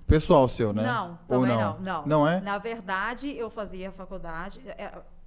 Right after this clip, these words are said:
Speaker 2: quatro anos pra formar, eu demorei sete pra formar, porque eu trabalhei muitos anos no comércio pra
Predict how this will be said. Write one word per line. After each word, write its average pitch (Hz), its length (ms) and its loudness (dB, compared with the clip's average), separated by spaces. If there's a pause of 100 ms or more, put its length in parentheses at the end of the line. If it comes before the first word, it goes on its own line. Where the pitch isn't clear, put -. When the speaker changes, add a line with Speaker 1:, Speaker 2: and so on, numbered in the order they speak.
Speaker 2:
quatro 262 320 -6
anos 202 200 -10
pra 226 120 -10
formar, 233 260 -8
eu 262 40 -8
demorei 269 300 -8
sete 202 340 -10
pra 226 120 -12
formar, 233 340 -12
porque 247 200 -14
eu 190 60 -12
trabalhei 175 340 -12
muitos 185 280 -16
anos 170 160 -14
no 180 60 -14
comércio 190 420 -14
pra - 20 -14